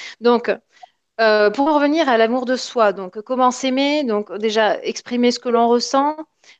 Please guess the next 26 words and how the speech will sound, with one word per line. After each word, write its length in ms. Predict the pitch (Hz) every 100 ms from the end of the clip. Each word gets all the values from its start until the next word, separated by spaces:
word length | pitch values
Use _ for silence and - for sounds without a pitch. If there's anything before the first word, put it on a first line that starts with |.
| -
euh, 200 | 214 214
regarder, 840 | 254 254 247 240 240 285 269 196 -
euh, 280 | 214 208
chez 240 | 202 - 240
nous 280 | 254 285 262
ce 120 | -
qui 140 | 226
nous, 180 | 220 208
ce 80 | -
qui, 420 | - 226 214 208
euh, 120 | 208
enfin, 180 | 196 226
apprendre 420 | 190 - 247 240
à, 40 | 226
à 180 | 214
observer 320 | 214 - 233 247
sa 160 | 226
part 180 | - 220
d'ombre 200 | 240 254
et 80 | 190
accepter, 540 | - - 349 - 254
accepter 520 | 262 254 - - 277
sa 160 | 240 220
part 220 | 226 214
d'ombre, 220 | 196 196 196
accepter, 600 | 240 - 269 _ 220